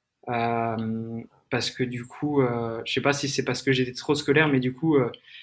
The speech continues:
genre, tu vois, j'attendais vraiment, euh, euh,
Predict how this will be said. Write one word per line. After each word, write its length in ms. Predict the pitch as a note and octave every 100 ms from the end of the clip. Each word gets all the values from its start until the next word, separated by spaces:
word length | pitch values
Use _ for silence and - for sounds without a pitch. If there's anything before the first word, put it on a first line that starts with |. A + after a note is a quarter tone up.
| -
genre, 160 | - B2+
tu 100 | -
vois, 100 | D3+
j'attendais 360 | C3+ C3 C3+ C3+
vraiment, 460 | C3+ C#3+ D3+ C#3+ B2
euh, 140 | A#2+ A#2 - _ _ _ _ - -
euh, 800 | C#3 B2 A#2+ A#2 A#2 A#2 A#2 A#2